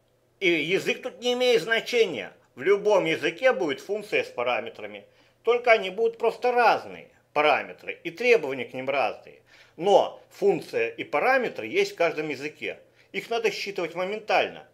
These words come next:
Не надо задумываться. Вот я, допустим, посмотрел, ага, и вы уже после этого урока поймёте, уже когда мы даже с вами прошли,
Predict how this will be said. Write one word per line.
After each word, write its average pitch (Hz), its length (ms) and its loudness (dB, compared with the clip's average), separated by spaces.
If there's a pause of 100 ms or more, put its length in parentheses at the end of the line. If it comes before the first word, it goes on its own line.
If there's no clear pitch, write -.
Не 180 140 -4
надо 240 300 6
задумываться. 151 840 0 (260)
Вот 147 120 -10
я, 202 140 2
допустим, 196 400 -2
посмотрел, 208 540 2
ага, 147 420 2 (380)
и 180 120 0
вы 196 200 4
уже 147 240 2
после 151 320 0
этого 147 220 2
урока 139 280 0
поймёте, 185 580 2
уже 143 340 2
когда 135 380 -2
мы 127 120 -4
даже 123 260 -2
с - 120 -20
вами 139 280 -2
прошли, 226 680 -2